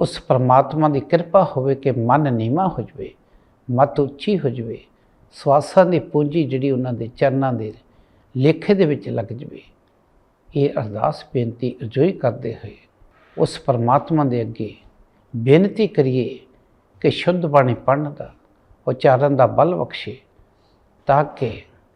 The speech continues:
ਇਹ ਜਿਹੜਾ ਅਖਰੀ ਗਿਆਨ ਨਹੀਂ, ਭਾਵਨਕ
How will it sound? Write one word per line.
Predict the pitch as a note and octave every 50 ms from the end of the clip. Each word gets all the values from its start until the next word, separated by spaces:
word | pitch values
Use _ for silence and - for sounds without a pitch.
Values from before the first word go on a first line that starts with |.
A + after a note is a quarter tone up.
| _ _ _ _ _ _ _ _ -
ਇਹ | G#3+ G#3 E3
ਜਿਹੜਾ | C3+ D#3+ D3+ D3 B2+ - - - - - _ _ _ _ _ _ _ _ _ _ _ - -
ਅਖਰੀ | - - - - - - A#3+ A3
ਗਿਆਨ | D#3 C3+ D3 C#3+ C3 C3 C3+
ਨਹੀਂ, | C3 B2+ B2+ B2+ - - - - _ _ _ _ _ _ _ _ _
ਭਾਵਨਕ | - C#3+ A#2+ G#2+ A#2+ C3+ D#3 F#3 F#3 - - - - -